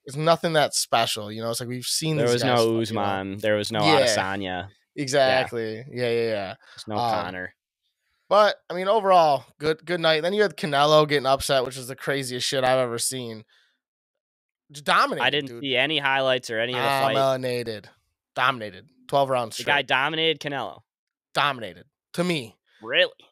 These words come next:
Speaker 1: W-, way more active. I think Canelo had some bigger, like, punches, but, like, nothing significant to where it was, like, gonna shake him. Dude, and this dude just did not stop coming.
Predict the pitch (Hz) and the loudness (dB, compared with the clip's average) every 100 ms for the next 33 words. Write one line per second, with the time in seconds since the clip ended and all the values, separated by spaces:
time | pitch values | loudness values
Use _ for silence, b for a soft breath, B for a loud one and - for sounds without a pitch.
0 | _ _ 120 127 139 143 151 220 247 220 | _ _ -20 -8 -6 -2 2 4 6 4
1 | 190 185 190 - 175 240 285 - 233 196 | 4 0 -4 -4 -4 -8 -12 -12 -2 2
2 | 196 190 175 165 170 143 123 160 175 170 | 2 2 0 0 -6 -8 -4 -2 0 0
3 | 143 123 - 151 147 165 151 147 156 139 | 0 -4 -6 -6 -6 -10 -8 -2 0 0
4 | - 131 143 160 202 190 208 190 190 214 | -6 -2 -2 0 -2 -2 0 0 0 -4
5 | 196 175 170 160 147 131 143 139 - 135 | -2 2 4 4 0 -4 -6 -4 0 0
6 | 147 185 190 - b b b b _ 151 | 2 2 2 -6 b b b b _ 0
7 | 131 - _ _ _ _ 143 143 170 - | 0 -4 _ _ _ _ -8 -4 -4 -2
8 | 196 175 175 160 151 139 143 - 139 123 | -4 -2 -2 -2 -2 0 0 0 2 0
9 | - 123 110 101 | 0 -4 -4 -10